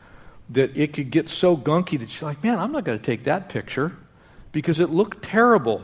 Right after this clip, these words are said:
because you weren't looking through the actual lens which was going to take the photo. You were looking through the eyepiece. And so your view through the eyepiece was actually on your side of the camera.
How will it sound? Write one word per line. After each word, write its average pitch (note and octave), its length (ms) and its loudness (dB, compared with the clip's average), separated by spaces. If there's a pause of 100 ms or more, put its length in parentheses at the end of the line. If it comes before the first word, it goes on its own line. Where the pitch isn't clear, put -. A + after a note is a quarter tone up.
(680)
because C#3+ 340 0
you D#3 120 0
weren't E3 260 0
looking C#3+ 640 2
through D3+ 300 2
the C3 140 4
actual C#3 580 2
lens C3 440 0
which C3 240 -2
was B2 140 -4
going B2+ 220 -2
to A#2+ 80 -4
take B2 260 -2
the A2 80 -8
photo. G#3+ 300 0
You C3+ 180 0
were D#3 80 2
looking E3 340 0
through E3+ 220 -4
the E3 140 0
eyepiece. F3+ 1000 -2 (960)
And C3+ 160 -2
so D#3+ 160 2
your C#3+ 240 2
view F#3 340 2
through F#3 260 -2
the C#3 140 0
eyepiece C#3 760 2 (300)
was C3+ 300 0
actually D#3+ 640 0
on C3 280 0
your C#3+ 760 4
side C3+ 640 2
of B2 220 -8
the B2 100 -2
camera. C#3+ 600 -4